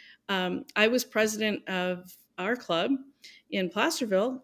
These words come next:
and there was a female president of the Gold Country Brewers Association, Donna Betancourt. So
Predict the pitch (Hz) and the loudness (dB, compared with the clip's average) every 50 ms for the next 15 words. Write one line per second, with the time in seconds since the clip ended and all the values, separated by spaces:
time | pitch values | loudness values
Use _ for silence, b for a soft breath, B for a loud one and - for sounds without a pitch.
0 | _ - 208 202 196 190 190 196 196 196 185 185 196 202 196 196 196 190 185 202 | _ -6 -2 -2 0 0 0 0 0 -2 -2 -2 0 0 0 0 0 -2 -4 -4
1 | 190 - 196 190 190 185 185 180 - - 185 175 180 175 185 180 175 - - - | -6 -4 -4 -4 -2 -4 -4 -6 -6 -4 -4 -4 -4 -4 -4 -4 -4 -6 -6 -8
2 | 175 170 180 175 - 165 170 165 - 165 165 160 170 160 156 160 185 185 190 196 | -8 -8 -6 -4 -4 -4 -4 -4 -4 -6 -6 -4 -4 -6 -4 0 0 0 0 -2
3 | 196 185 - - 165 156 156 - - 160 147 151 151 - - 160 160 156 151 147 | -4 -6 -6 -6 -6 -6 -6 -6 -6 -4 -4 -4 -4 -6 -8 -8 -8 -6 -4 -4
4 | 156 151 151 156 156 - - 190 175 - - - 127 - - _ _ B B B | -4 -4 -4 -6 -6 -6 -6 -8 -10 -8 -8 -8 -8 -8 -10 _ _ B B B
5 | B B B B - 262 247 240 240 233 - | B B B B 6 6 8 10 8 8 6